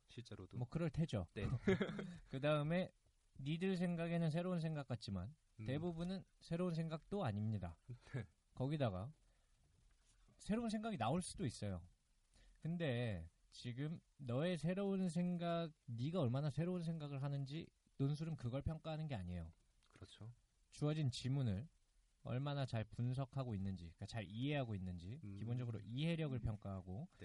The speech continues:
Speaker 2: 그러니까 어떤 느낌으로 생각하시면 되냐면 배점이 분야별로 나뉘어 있다는 느낌으로 생각하시면 돼요. 이를테면 뭐 지문의 이해와 분석에 이십오 점이 들어가 있으면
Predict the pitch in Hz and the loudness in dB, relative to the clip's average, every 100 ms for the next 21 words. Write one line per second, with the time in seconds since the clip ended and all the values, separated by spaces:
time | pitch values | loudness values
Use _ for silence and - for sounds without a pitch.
0 | 90 104 110 123 190 196 196 185 170 170 | -12 -8 -6 -4 -2 -4 -4 -4 -2 -4
1 | 160 165 165 147 95 101 135 135 87 - | -4 -6 -4 -2 -2 -2 -2 -4 -8 -14
2 | _ _ - 131 - 185 185 185 214 - | _ _ -4 -4 -2 -2 0 0 -2 -6
3 | _ _ _ _ _ - - 135 156 151 | _ _ _ _ _ -6 0 2 2 2
4 | 101 104 139 160 165 165 110 - 113 113 | 2 2 2 0 0 0 0 0 -2 0
5 | 104 120 120 117 104 87 82 - - _ | 0 0 0 0 0 -2 -6 -12 -20 _
6 | _ _ _ _ _ - 92 - 104 98 | _ _ _ _ _ -10 -6 -4 -2 -2
7 | 87 87 _ _ _ _ _ - - 120 | -4 -6 _ _ _ _ _ -8 -2 2
8 | 127 131 113 95 104 117 101 90 - 107 | 2 2 2 0 2 2 2 0 -2 -2
9 | 113 117 110 104 92 - - 95 104 98 | 0 0 0 0 -2 -2 -2 -2 -2 -2
10 | - 90 87 - 87 95 165 | -2 -2 -4 -6 -6 -6 -6